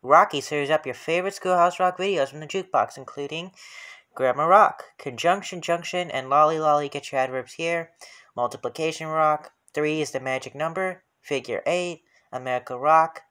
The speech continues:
the preamble, and I'm Just a Bill. Science Rock, electricity, electricity, inter-, and interplanet Janet. Money Rock, dollars and cents, and where the money goes. I don't know what year was this one made.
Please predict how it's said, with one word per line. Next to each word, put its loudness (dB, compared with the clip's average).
the -2
preamble, 2
and 0
I'm 0
Just -16
a -20
Bill. 2
Science -2
Rock, 6
electricity, -2
electricity, -6
inter-, -4
and -2
interplanet -4
Janet. -2
Money 0
Rock, 0
dollars 8
and -12
cents, -6
and -6
where -2
the -6
money -10
goes. -4
I -14
don't -10
know -4
what 0
year -4
was 0
this -4
one -8
made. -6